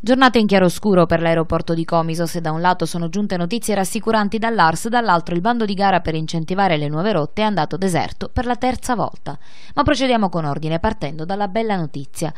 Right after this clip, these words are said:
L'Assemblea regionale siciliana ha stanziato, in sede di approvazione della finanziaria regionale, uno virgola cinque milioni di euro per l'aeroporto Pio La Torre. La norma, approvata ieri pomeriggio a Sala d'Ercole,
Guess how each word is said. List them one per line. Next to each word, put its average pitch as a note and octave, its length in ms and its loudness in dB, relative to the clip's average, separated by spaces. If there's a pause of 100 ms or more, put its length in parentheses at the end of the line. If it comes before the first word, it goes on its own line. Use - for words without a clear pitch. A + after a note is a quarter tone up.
(300)
L'Assemblea C4+ 420 4
regionale G#3+ 460 2
siciliana F#3 460 -4
ha D#3+ 40 -2
stanziato, F3 540 0
in D3+ 100 -2
sede E3 240 -4
di D#3+ 60 -4
approvazione D3+ 540 -4
della D3 180 -2
finanziaria E3 520 -2
regionale, D#3+ 540 0 (300)
uno C4+ 240 2
virgola G3+ 280 4
cinque G#3 320 -2
milioni G#3+ 440 0
di G3 120 0
euro A3 300 2
per F#3+ 160 -2
l'aeroporto F#3+ 640 0
Pio A#3 220 0
La G#3+ 100 2
Torre. D3+ 480 -4 (320)
La G3+ 140 2
norma, G3 340 4
approvata E3+ 440 0
ieri D#3 200 -2
pomeriggio D#3+ 400 -4
a E3 60 -2
Sala A3 240 -2
d'Ercole, A3 480 0